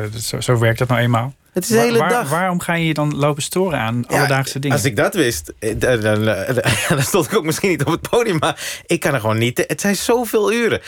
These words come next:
Speaker 2: Tussen negen en vijf kunnen wij nu wegrijden, dan zijn we in Spanje of zo. Nou, dat is misschien overdreven, maar bijna. Toch? Hoe kan je dan, hoe kan Post N L niet weten of ze dan tussen negen en kwart over negen er zijn? Toch?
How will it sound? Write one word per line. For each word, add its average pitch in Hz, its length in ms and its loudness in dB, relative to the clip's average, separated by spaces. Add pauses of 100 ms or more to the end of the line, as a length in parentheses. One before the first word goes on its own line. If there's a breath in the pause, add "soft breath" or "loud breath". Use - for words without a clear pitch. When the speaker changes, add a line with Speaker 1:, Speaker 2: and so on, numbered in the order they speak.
(140 loud breath)
Speaker 2:
Tussen 214 260 0
negen 226 320 2
en 190 100 0
vijf 202 240 0
kunnen 190 240 0
wij 196 160 2
nu 196 260 0
wegrijden, 196 460 0
dan 151 80 -4
zijn 185 140 0
we 175 60 0
in 139 60 0
Spanje 202 440 -2
of 110 80 -2
zo. 107 320 0 (540 soft breath)
Nou, 107 180 0
dat 110 100 2
is - 60 -8
misschien 107 220 -2
overdreven, 92 340 0
maar 110 100 2
bijna. 101 380 -2 (340 soft breath)
Toch? 208 360 0
Hoe 185 160 -4
kan 220 180 0
je 208 60 0
dan, 196 180 2
hoe 233 80 0
kan 240 160 0
Post 226 300 0
N 202 80 0
L 202 80 0
niet 196 180 -2
weten 180 380 0 (200 loud breath)
of 165 160 0
ze 170 100 -4
dan 165 160 0
tussen 156 260 0
negen 151 300 0
en 131 60 -2
kwart 143 240 -2
over 101 200 -2
negen 87 240 -2
er 85 60 -4
zijn? 73 280 -4 (520)
Toch? 233 340 0